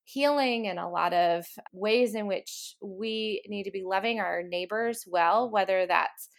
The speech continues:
through social justice activism or whether that's through, you know, staying home and not, um, continuing the spread of covid. And so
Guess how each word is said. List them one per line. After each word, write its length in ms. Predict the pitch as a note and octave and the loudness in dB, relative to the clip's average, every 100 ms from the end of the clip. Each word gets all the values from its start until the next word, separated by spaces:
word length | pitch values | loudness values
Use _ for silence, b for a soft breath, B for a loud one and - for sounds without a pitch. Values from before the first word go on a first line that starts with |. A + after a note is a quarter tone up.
| _ | _
through 140 | - G#3+ | -8 -8
social 380 | G#3 G3+ G3 F3+ | -6 -8 -6 -2
justice 440 | F3 G3+ G#3 G#3 | 0 0 -4 -4
activism 800 | F#3+ F#3+ - A3+ A#3+ A#3 B3+ B3 | 0 0 -4 -6 -4 -2 -2 -2
or 480 | A3 G3 F#3 F#3 F3+ | 2 4 6 4 4
whether 320 | F3+ F#3 F3+ | 4 4 4
that's 380 | E3+ - - - | 4 2 -2 -12
through, 500 | G3+ F#3+ F#3 F3+ F3+ - b b | -6 -2 0 0 -2 -6 b b
you 140 | G#3 G#3 | -8 -4
know, 120 | F#3 | -4
staying 540 | F3+ - F#3+ F#3 F#3 | -4 0 0 2 -2
home 480 | F#3 G#3+ B3+ B3 A#3+ | -6 -2 0 0 -2
and 180 | G3+ F#3+ | -2 -2
not, 360 | F#3 F3+ E3 - - - - | 2 4 4 2 -6 -14 -6
um, 340 | F3 E3+ D3+ - | -2 0 -2 -6
continuing 640 | G#3 F3 G3 F#3+ F#3 F3+ | -12 -8 -6 -4 -4 -2
the 100 | D3+ | -6
spread 420 | - - - G3 | -6 -6 0 0
of 120 | F3 - | 0 -4
covid. 560 | - A#3+ B3+ C4 C4 C4 b b b - | 0 0 2 2 0 -2 b b b -8
And 300 | G#3 G#3 G#3 | -4 -2 -4
so 340 | - A3 G#3+ | 0 2 4